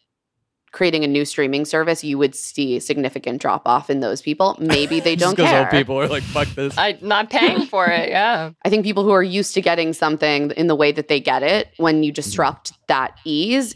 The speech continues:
Speaker 1: you're just inevitably, inevitably going to have drop off.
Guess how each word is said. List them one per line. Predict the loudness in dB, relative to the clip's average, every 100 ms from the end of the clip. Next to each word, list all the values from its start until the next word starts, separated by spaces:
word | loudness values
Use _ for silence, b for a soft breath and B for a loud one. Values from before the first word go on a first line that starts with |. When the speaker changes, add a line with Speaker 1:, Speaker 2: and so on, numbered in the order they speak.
| -4
Speaker 1:
you're | -2
just | -2 0
inevitably, | 0 2 2 2 0 -2 _
inevitably | -2 0 2 2 0 -2 -2 0
going | 2 0
to | 0
have | -2 0
drop | 0 0 0
off. | -2